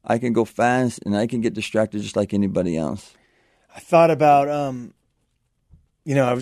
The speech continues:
Speaker 2: as we've been talking about all this stuff, and you saying how your heart has to be right,
Speaker 1: Mm-hmm.
Speaker 2: right?
Speaker 1: Mm-hmm.
Speaker 2: As a leader or as a pastor, or just better yet, a father or just, just a Christian. And, uh, that verse from Jesus when he says that the, the eye is a light to the body.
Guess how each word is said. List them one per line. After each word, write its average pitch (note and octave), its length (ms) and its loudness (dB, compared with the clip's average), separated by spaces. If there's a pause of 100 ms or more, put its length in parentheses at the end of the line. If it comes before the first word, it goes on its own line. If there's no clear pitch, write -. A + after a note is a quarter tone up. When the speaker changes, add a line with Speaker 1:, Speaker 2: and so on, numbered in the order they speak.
Speaker 2:
as C#3+ 180 -6
we've B2+ 200 -2
been B2 160 0
talking C3 320 2
about B2 180 2
all A#2+ 100 2
this A#2 160 -6
stuff, - 440 -2 (560)
and A#2+ 140 -4
you A2+ 40 -4
saying B2 180 0
how B2+ 80 0
your B2+ 160 2
heart B2+ 180 2
has A#2+ 180 0
to - 60 -16
be A#2+ 140 -2
right, A#2+ 340 2 (160)
Speaker 1:
Mm-hmm. G#2+ 220 -2
Speaker 2:
right? C3 300 0
Speaker 1:
Mm-hmm. A#2 320 -6 (500)
Speaker 2:
As A#2+ 160 -2
a A#2+ 80 4
leader B2 420 4
or A#2 80 4
as A2+ 100 0
a A2+ 60 -4
pastor, C3 540 0
or A#2 40 -2
just C3+ 240 -2 (600)
better C#3 160 4
yet, D3+ 280 6
a A2+ 120 -4
father C#3 520 2
or A#2+ 200 0
just, - 240 -10
just D3+ 320 -4
a C3 40 0
Christian. B2 600 -2 (640)
And, C3 280 4
uh, C3 120 6
that C3 180 2
verse C3+ 220 0
from C#3 180 -6
Jesus C3 460 0
when C3 80 0
he C3 80 0
says B2+ 360 2
that B2+ 260 2
the, A#2 200 0
the A2 140 -6
eye C3+ 160 4
is C3 80 2
a B2 80 0
light C3 220 2
to A#2+ 60 -14
the A#2+ 100 -4
body. A#2+ 400 -2